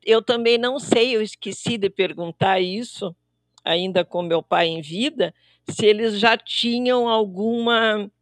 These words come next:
alguma ideia de um nome pra mim, porque ele conta que quando a luz acendeu e que ele me viu nos co-, no, no colo dele, né,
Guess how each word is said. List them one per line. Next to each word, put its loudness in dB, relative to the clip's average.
alguma 0
ideia 4
de -4
um -6
nome 2
pra -2
mim, -6
porque -6
ele -2
conta -2
que -10
quando 0
a 6
luz 0
acendeu 0
e -4
que -6
ele -4
me -8
viu -2
nos -8
co-, -8
no, -4
no -10
colo -4
dele, -2
né, -4